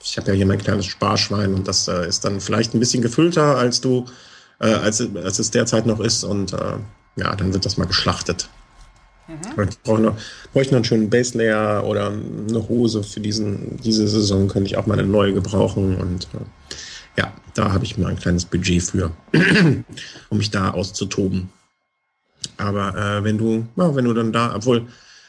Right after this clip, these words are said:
Speaker 1: bringt ja auch nichts, wenn du das da, wenn du da bist und es mir dann schicken musst, äh, hab ich ja auch nichts mehr.
Speaker 2: <coughs> Nee, das
Speaker 1: Ne?
Speaker 2: wird nicht
Speaker 1: Das,
Speaker 2: viel.
Speaker 1: äh, albern.
Speaker 2: Wird nicht
Speaker 1: Und
Speaker 2: viel.
Speaker 1: vielleicht bin ich auch noch mal in München da in dem Store, das ist auch noch mal was anderes.
Speaker 2: Ja, ich muss auch sagen, ich hab, ähm, ich hab auch gar nicht jetzt, äh, den,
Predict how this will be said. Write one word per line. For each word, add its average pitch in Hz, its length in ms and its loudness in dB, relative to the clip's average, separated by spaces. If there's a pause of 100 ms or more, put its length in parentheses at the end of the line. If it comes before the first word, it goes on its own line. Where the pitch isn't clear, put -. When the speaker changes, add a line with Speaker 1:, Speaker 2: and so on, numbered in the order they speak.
(100)
Speaker 1:
bringt 120 160 4
ja 110 80 6
auch 110 80 4
nichts, 110 180 2
wenn 113 100 2
du 120 80 4
das 120 120 2
da, 120 260 0
wenn 113 140 2
du 139 80 2
da 120 180 4
bist 135 180 0
und 123 100 0
es 113 100 -2
mir 127 160 2
dann 117 100 0
schicken 127 240 -4
musst, 113 300 -2
äh, 107 100 -2
hab 110 160 -4
ich - 100 2
ja - 80 -2
auch - 60 -2
nichts - 160 -2
mehr. 135 500 -2
Speaker 2:
<coughs> - 60 -20 (220)
Nee, 135 280 -4
das 135 80 -12
Speaker 1:
Ne? 120 160 -2
Speaker 2:
wird - 180 -20
nicht - 240 -16
Speaker 1:
Das, - 160 -4
Speaker 2:
viel. - 80 -4
Speaker 1:
äh, 104 40 -4
albern. 104 420 -6 (220)
Speaker 2:
Wird - 160 -20
nicht - 120 -14
Speaker 1:
Und 113 60 -4
Speaker 2:
viel. 123 120 2
Speaker 1:
vielleicht 120 220 0 (440)
bin 135 100 4
ich 139 120 4
auch 120 60 4
noch 117 100 4
mal 113 100 4
in 107 60 0
München 131 360 0
da 117 80 0
in 113 60 -2
dem 110 100 0
Store, 107 320 0
das 101 120 0
ist - 60 0
auch 101 80 -10
noch 101 80 -8
mal 98 140 -8
was 104 280 -8
anderes. 104 460 -8 (260)
Speaker 2:
Ja, 131 280 -6
ich 143 140 -8
muss 196 100 0
auch 233 100 -4
sagen, 196 240 -2
ich 160 140 -10
hab, 190 200 -14
ähm, 147 1600 -10 (1080)
ich - 140 -20
hab 151 120 -20
auch 151 140 -20
gar 135 180 -8
nicht 160 160 -18
jetzt, - 340 -18
äh, 127 200 -18
den, - 260 -20